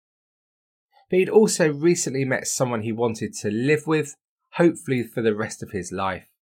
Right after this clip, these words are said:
and was planning to sell his house shortly so that he could move to Kent to start a new life with this partner and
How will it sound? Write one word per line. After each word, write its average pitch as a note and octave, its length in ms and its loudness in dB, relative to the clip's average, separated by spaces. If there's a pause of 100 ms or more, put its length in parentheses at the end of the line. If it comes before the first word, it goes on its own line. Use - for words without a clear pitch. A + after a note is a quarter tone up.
(520)
and C#3+ 140 2
was C#3+ 140 -2
planning C#3+ 420 0
to A#2+ 100 -6
sell A#2+ 200 0
his A2 240 0
house E3+ 220 0
shortly C3+ 580 -2 (380)
so D3+ 180 2
that C#3 100 2
he D3 140 2
could C#3+ 160 -2
move D3 240 -2
to - 80 -10
Kent - 480 -4 (420)
to C3 80 -6
start C3 300 0
a A#2+ 60 -4
new C3+ 260 0
life A#2+ 360 0
with G#2+ 140 -6
this D3 220 -4
partner A2+ 560 -4 (260)
and G2+ 160 -8